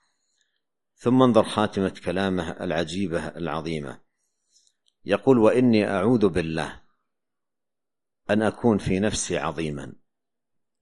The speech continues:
وإني أعوذ بالله أن أكون في نفسي عظيما وعند الله صغيرا". وهذا والله تعوذ عظيم جدا، هذا تعوذ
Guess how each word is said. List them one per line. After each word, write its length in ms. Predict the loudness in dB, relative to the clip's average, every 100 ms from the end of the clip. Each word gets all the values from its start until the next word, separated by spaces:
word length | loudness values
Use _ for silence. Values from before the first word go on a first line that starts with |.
| _ -10
وإني 400 | -4 0 2 2
أعوذ 320 | 0 0 0
بالله 560 | 0 0 0 -4 -6 -18 _ -6
أن 120 | -4
أكون 360 | -2 -2 2 2
في 200 | 2 0
نفسي 400 | 0 0 -2 -2
عظيما 600 | -2 -2 0 0 0 -6 -12
وعند 400 | -4 -2 2 4
الله 340 | 4 4 4 2
صغيرا". 560 | 0 -4 -6 -8 -10 -16 _ _ _ _ _ -4
وهذا 300 | 0 4 4
والله 400 | 4 2 2 0
تعوذ 580 | -4 0 2 0 -2
عظيم 340 | -4 -2 -2 -2
جدا، 420 | -6 -8 -12 -14 _ _ _ _ _ _ _ _ _ _ -20 -20 _ _ _ _ _ _ 0
هذا 260 | 4 4
تعوذ 600 | 0 0 2 2 0 -2